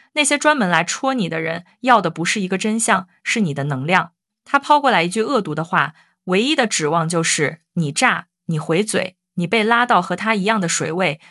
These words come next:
然后用他那套打滚撒泼的经验把你拖垮。你一愤怒，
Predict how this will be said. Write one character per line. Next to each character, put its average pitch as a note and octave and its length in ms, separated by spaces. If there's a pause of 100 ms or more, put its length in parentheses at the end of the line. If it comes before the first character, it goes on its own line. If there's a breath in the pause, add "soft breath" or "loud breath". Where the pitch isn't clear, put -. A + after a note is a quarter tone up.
(120)
然 F3+ 160
后 A#3 120
用 B3 200
他 A#3+ 180
那 A#3 160
套 G3 220
打 E3+ 260
滚 G3+ 180
撒 A3 220
泼 A3+ 160
的 G3 100
经 G#3 220
验 E3+ 240
把 D3+ 140
你 F3 160
拖 G#3 200
垮。 - 240 (380 loud breath)
你 G3+ 200
一 A3 40
愤 A#3+ 280
怒， F3 280